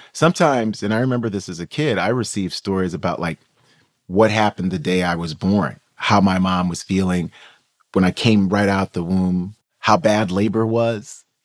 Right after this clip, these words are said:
Received stories about Haiti, my dad, my mom. So the first stories are familial stories.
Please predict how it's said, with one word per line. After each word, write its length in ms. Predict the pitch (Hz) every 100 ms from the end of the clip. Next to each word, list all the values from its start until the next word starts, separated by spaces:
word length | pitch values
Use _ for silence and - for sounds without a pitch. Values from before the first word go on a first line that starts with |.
| _ - - - -
Received 340 | 101 - 120 -
stories 320 | 117 110 98
about 300 | 92 92 -
Haiti, 540 | 113 110 107 104 101
my 160 | 92 90
dad, 500 | 98 101 101 98 -
my 100 | 90
mom. 440 | 92 95 92 92 _ _ - - - -
So 100 | -
the 180 | 113 127
first 320 | - 175 175
stories 420 | - 131 127 120
are 180 | - 87
familial 720 | - - 101 107 107 98 82
stories. 600 | - - 80 - - -